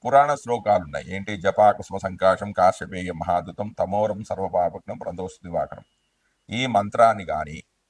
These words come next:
వైశిష్ఠుడు రాముడికి ఉపదేశించిన ఆదిత్య హృదయ పారాయణ గాని చేసుకున్నట్టయితే రవికి సంబంధమై-, ఆ, సంబంధించిన దోషాలన్నీ కూడా తొలగిపోయి రవి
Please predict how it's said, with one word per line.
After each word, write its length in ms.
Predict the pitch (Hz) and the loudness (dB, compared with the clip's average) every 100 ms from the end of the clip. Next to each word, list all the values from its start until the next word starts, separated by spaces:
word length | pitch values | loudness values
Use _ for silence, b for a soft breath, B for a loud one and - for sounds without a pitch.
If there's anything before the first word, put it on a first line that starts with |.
| _ _ _ _ _ _ _ _ _ _ 92 | _ _ _ _ _ _ _ _ _ _ 0
వైశిష్ఠుడు 560 | 113 165 - - 160 | 0 -2 -10 -6 -6
రాముడికి 520 | 135 104 123 139 139 | 4 6 4 0 -6
ఉపదేశించిన 760 | 117 113 123 113 104 101 107 95 - | -6 -4 -6 -8 -12 -8 -4 -6 -2
ఆదిత్య 420 | 92 101 113 - 107 | 2 2 2 -6 -6
హృదయ 320 | 92 92 87 - _ _ _ _ _ | -6 -4 -4 -6 _ _ _ _ _
పారాయణ 520 | 85 98 107 107 98 95 73 | 2 6 6 4 0 -8 -4
గాని 260 | 90 90 92 90 | -4 -4 -10 -12
చేసుకున్నట్టయితే 720 | 82 92 90 92 90 - 440 - _ _ _ _ _ - | -12 -8 -8 -6 -10 -10 -10 -14 _ _ _ _ _ 0
రవికి 460 | 92 92 120 - | 4 4 4 -8
సంబంధమై-, 760 | - 110 113 101 98 95 95 - - | 2 2 2 -2 -4 -6 -12 -10 -2
ఆ, 100 | 92 | -2
సంబంధించిన 600 | - 95 104 101 95 92 | 0 -2 0 -2 -8 -12
దోషాలన్నీ 680 | 87 92 95 101 92 87 92 | -8 -8 0 2 2 -2 -6
కూడా 300 | 87 92 131 - _ _ _ _ | -8 -2 -2 -2 _ _ _ _
తొలగిపోయి 640 | 95 101 101 - - - - _ _ _ _ _ _ | -6 -6 -6 -10 -12 -14 -16 _ _ _ _ _ _
రవి 500 | 80 90 135 101 101 | -2 -2 -2 -6 -8